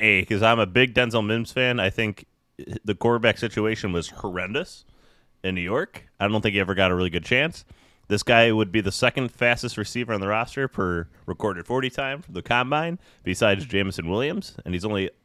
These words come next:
a tick behind him. Uh, and he's, but he's got the size, uh, as well, uh, and he was i-, immensely productive in college. I think the ceiling is really high in this guy, and for what the Lions gave up,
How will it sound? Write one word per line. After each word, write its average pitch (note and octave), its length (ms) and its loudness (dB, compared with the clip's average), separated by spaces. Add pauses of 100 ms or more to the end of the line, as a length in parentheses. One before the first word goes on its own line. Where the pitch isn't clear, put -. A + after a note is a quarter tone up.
(180)
a F2 120 -12 (140)
tick - 360 -2
behind A2+ 340 -2
him. F#3+ 120 -6 (840)
Uh, G2 300 4
and A2 160 2
he's, A2+ 120 0
but C3+ 260 0
he's A#2 80 -4
got B2+ 180 2
the A#2 60 -2
size, A#2 500 4 (220)
uh, G#2 220 0 (260)
as G#2+ 140 -4
well, D#3 500 0
uh, G#2 100 -2 (140)
and G#2 140 -2
he C3 100 2
was G2 220 -2 (100)
i-, F#2+ 80 -4 (160)
immensely A2+ 480 0
productive E2+ 420 -4
in E2 80 -10
college. E2 480 -6 (520)
I A2+ 160 2
think B2 160 0
the G2+ 80 0
ceiling A2 360 0
is E2+ 140 -4
really A#2 320 2
high G2 220 2
in F2 80 -2
this F2 120 -6
guy, G2 260 0
and F2+ 280 -2
for G2 120 -2
what G#2+ 100 2
the A2 80 -4
Lions A2+ 260 -2
gave A#2 200 -4
up, C#3 200 -4